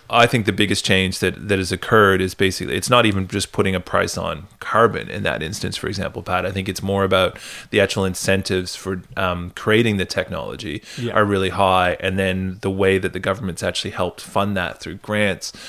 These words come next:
Speaker 1: through tax write-offs, through kind of early adoption of
Speaker 2: Mm-hmm.
Speaker 1: a lot of these technologies, actually helping fund them, you know, like, I mean, if you look here, for example, the reason we have a lot of solar and battery power is purely because as part of the grid structure,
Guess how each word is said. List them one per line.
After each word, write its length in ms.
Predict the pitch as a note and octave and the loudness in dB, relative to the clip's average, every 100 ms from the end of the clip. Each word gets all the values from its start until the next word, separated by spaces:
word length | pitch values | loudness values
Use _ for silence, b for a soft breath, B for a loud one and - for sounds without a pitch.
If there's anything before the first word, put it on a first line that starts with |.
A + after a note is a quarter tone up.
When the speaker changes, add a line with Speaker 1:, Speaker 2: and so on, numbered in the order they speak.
| B | B
Speaker 1:
through 180 | - F2+ | -10 -10
tax 380 | - - F#2+ - | -4 0 0 2
write-offs, 540 | G2 F#2 F2+ F2 - | 2 4 4 2 -4
through 160 | - F2+ | -8 -8
kind 220 | - F2+ | -6 -6
of 120 | E2+ - | -6 -2
early 320 | G2+ G2 F#2 | 0 0 0
adoption 560 | F2 D#2+ E2 - G2 | -2 -4 -4 -4 -4
of 60 | C#3+ | 0
Speaker 2:
Mm-hmm. 140 | B2 | 2
Speaker 1:
a 40 | A2 | 2
lot 160 | G2+ | 0
of 80 | G2 | -2
these 180 | F#2 F2+ | -6 -10
technologies, 800 | - F2 F2 F2 F2+ F#2+ E2+ - | -6 -6 -6 -6 -6 -8 -10 -8
actually 360 | - F#2+ - F2+ | -6 -4 -4 -8
helping 480 | F2 F#2 - F2+ F#2 | -6 -4 -4 -6 -12
fund 560 | - G#2+ G2+ G2 F#2+ B B B B | -4 0 0 0 -4 B B B B
them, 420 | F#2+ F#2 F2+ F2+ F2 | -2 0 -2 -6 -8
you 120 | F#2+ | -6
know, 160 | D#2+ D2 | -6 -4
like, 240 | F2+ - - | -6 -8 -10
I 40 | |
mean, 160 | F#2 F2 | -8 -8
if 140 | F2 | -6
you 80 | G2 | -4
look 180 | F#2+ - | -4 -2
here, 280 | G2 F#2+ | 0 0
for 100 | F2+ | 0
example, 320 | F#2+ F#2 F#2 F2+ | -4 -2 -4 -4
the 80 | |
reason 240 | F#2 F#2 F2+ | -4 -4 -2
we 160 | F#2 | -2
have 180 | F#2+ F#2 | 0 0
a 40 | F#2 | 0
lot 240 | F2+ F2 | 0 0
of 260 | F2 - - | -2 -6 -12
solar 360 | - G2+ F#2+ F#2+ | -4 0 2 0
and 100 | F#2 | -2
battery 360 | F2+ F2+ F2+ F2+ | 0 0 -2 -6
power 380 | - F#2 - | -6 -6 -4
is 80 | G2 - | -8 -12
purely 420 | - G#2 G2+ F#2+ F2+ | -4 0 2 2 -2
because 540 | F#2+ - G2 F2+ G2+ B B B B | -6 0 2 2 -2 B B B B
as 120 | G#2 | -4
part 220 | - G2 F#2 | -4 -4 -4
of 80 | |
the 80 | F2+ | -4
grid 460 | F#2 G2+ F#2+ G2 - - | -6 -2 -2 -4 -10 -10
structure, 460 | - F#2 F2 - | -2 0 0 -2